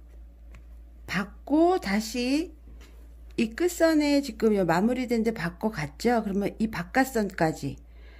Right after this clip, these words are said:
바깥선까지 한번 디귿자로 해서 다시 돌아오면서 이쪽에서 다시 끝날 거예요.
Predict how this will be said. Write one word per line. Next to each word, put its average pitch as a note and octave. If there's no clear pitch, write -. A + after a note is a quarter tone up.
바깥선까지 A3+
한번 C#4+
디귿자로 A#3
해서 F#3+
다시 F3
돌아오면서 F#3
이쪽에서 A3
다시 E3
끝날 C#4+
거예요. -